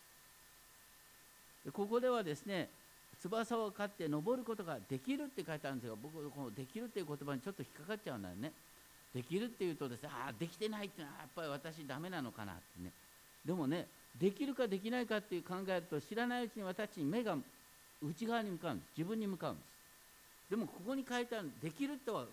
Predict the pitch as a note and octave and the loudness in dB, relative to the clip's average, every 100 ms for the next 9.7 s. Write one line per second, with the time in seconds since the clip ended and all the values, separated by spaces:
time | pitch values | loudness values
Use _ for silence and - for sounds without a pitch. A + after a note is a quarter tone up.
0 | G2+ A2 G#3+ G#3+ G#3 B2+ A#2+ F3+ G#3+ A3 | -6 -2 2 2 2 2 2 2 2 2
1 | D#3 D#2+ - - - - - - - - | 0 -2 -10 -18 -20 -20 -20 -20 -20 -20
2 | - D#3+ G3 A#3+ A#3+ A#3+ F3+ G#2+ A#2+ - | -2 0 2 2 2 2 0 -2 -4 -6
3 | - - - - C#4 D4+ D4 A3 E3+ E3+ | -14 -20 -12 0 4 8 8 8 6 6
4 | C4 C#4 B3+ C#4+ C#4+ C4+ B3+ A#3+ - C4 | 6 8 8 6 6 4 4 0 -2 2
5 | C4+ B3+ A#3+ B3 A#3+ E3 C3+ A#2+ G#2 F2+ | 4 8 10 8 6 0 0 0 -2 -8
6 | D#2 - - - - - - - - - | -10 -18 -20 -20 -20 -20 -20 -20 -20 -20
7 | - - - - - - - - - F3 | -18 -18 -18 -20 -20 -20 -20 -20 0 0
8 | G3+ C#4+ C#4+ A3 F3 E3 - C#3 F#3+ F#3 | 2 0 0 -2 -2 0 0 -2 -4 -4
9 | E3 - - - E3+ D3 | -12 -12 -14 -8 -6 -6